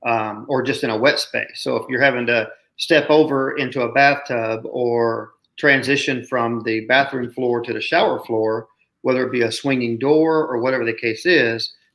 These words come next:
then having a grab bar in your hand is very, very important. We like to have what we call three points of contact at all times. We want either both hands on the bar and, and, um, at, at once while you shuffle your feet,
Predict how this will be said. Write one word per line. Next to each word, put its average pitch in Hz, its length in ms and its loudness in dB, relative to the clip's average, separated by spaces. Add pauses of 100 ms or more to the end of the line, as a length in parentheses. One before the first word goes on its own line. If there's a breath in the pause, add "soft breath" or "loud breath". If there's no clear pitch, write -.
(100)
then 120 140 -4
having 131 240 2
a 113 80 -6
grab 127 320 0
bar 113 240 0
in 110 80 -6
your 107 120 -12
hand 127 460 -2
is 107 260 -4
very, 123 280 2
very 113 160 0
important. 113 440 -6 (580)
We 127 100 0
like 151 220 2
to 127 80 0
have 117 280 2
what 131 100 -4
we 117 100 -2
call 117 200 -4
three 131 220 -4
points 131 240 -6
of 113 100 -14
contact 113 640 -6
at 113 80 -2
all 110 220 -4
times. - 640 -8 (260 loud breath)
We 120 60 0
want 113 320 -2 (200)
either 120 320 -4
both 143 200 2
hands 135 380 -2
on 123 120 -4
the 113 80 -4
bar 131 380 2
and, 113 260 -4 (400)
and, 113 320 0
um, 107 520 -6 (340)
at, 123 200 -4
at 139 160 -2 (120)
once 135 320 0
while 131 180 4
you 120 80 0
shuffle 139 360 0
your 117 140 -2
feet, 175 400 0